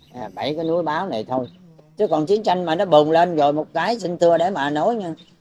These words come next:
Bước qua cái thành tị này đó, nghe, bước qua cái thành này, à,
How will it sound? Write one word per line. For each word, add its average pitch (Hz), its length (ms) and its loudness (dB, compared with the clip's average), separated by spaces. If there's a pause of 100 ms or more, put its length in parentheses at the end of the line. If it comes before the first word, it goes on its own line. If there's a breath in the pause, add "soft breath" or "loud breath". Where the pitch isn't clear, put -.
(240)
Bước 208 240 6
qua 165 220 4
cái 185 140 2
thành 135 280 -2
tị 135 220 0
này 131 260 -4
đó, 156 120 -4
nghe, 147 240 -6
bước 165 220 0
qua 151 160 -2
cái 180 160 -2
thành 127 240 -4
này, 127 220 -4
à, 123 140 -4